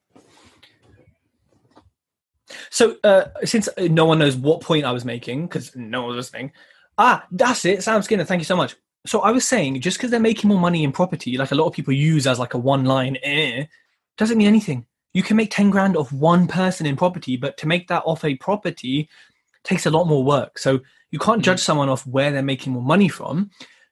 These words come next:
Speaker 1: but you can certainly judge them. What are they doing? "Oh, when was the last time you bought a house, Mister or Miss Trainer?" Okay. Um, tell me about your latest deal. When you look at their social media, is it just them selling or them chatting shit, or is it actually the houses they're buying? Because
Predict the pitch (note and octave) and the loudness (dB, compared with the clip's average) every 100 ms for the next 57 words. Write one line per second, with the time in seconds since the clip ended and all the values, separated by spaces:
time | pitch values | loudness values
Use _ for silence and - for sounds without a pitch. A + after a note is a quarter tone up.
0 | - D#3+ D#3+ F#3 - A3 A3 E3 F3 F#3 | -2 0 2 0 2 2 2 2 2 0
1 | F3+ D3+ C3+ F3 F#3+ C#3 A2 E3+ F#3 - | 0 -2 -2 -2 0 -2 0 0 0 -2
2 | B2+ _ _ _ A#3+ B3 C4+ C4+ C4 B3+ | -12 _ _ _ 0 0 2 0 0 0
3 | A#3 F#3+ G#3+ F3+ A3+ G3+ - C#3+ C#3 C#3 | 0 0 0 0 0 0 -2 -4 -4 -2
4 | C3 C3 - C3+ B2 C3+ G3+ _ D#4 F#4+ | -2 -2 -4 -4 -2 -4 -6 _ -10 -8
5 | - A#2+ G3 - _ _ - D#3 E3 D#3+ | -4 -2 -4 -6 _ _ -2 0 0 -4
6 | _ _ _ _ _ _ - A3+ B3+ A#3 | _ _ _ _ _ _ 0 2 4 2
7 | F#3 F#3 E3+ C#3+ G#3 C#3+ C#3 - _ _ | 2 2 0 -2 -2 -2 -6 -18 _ _
8 | _ - A3 C#4 C#4 A3 G#3+ G3+ F3+ G3 | _ 0 2 2 2 0 2 0 2 0
9 | E3 B2 C#3 F3+ F3 - D#3 D3 - C#3+ | 0 -2 -2 -4 -4 -2 -2 0 0 0
10 | E3+ G#3+ E3 D3+ D3+ - C#3 C3+ - - | 2 0 0 2 0 -2 -6 -6 -6 -4
11 | A#3 - D3 D3+ D#3 - F3+ G3 - D3+ | -4 0 2 2 2 0 -2 -4 -4 -4
12 | C3+ D#3+ D3+ C#3 A#2+ F3 A3 - C3 _ | -2 -2 -2 -2 0 2 2 0 -10 _
13 | _ _ _ _ D#3 F#3+ F3 | _ _ _ _ -2 -2 -4